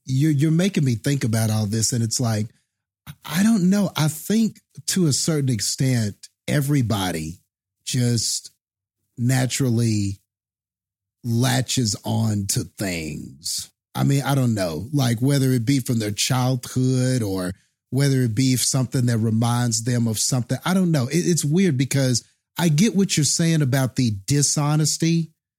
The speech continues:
that sometimes comes with nostalgia,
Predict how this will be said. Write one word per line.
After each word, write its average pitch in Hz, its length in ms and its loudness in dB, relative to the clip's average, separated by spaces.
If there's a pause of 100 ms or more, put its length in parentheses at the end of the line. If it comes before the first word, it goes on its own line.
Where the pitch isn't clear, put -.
(280)
that 143 200 2
sometimes 147 680 0
comes 151 600 2
with 131 240 0
nostalgia, 131 840 0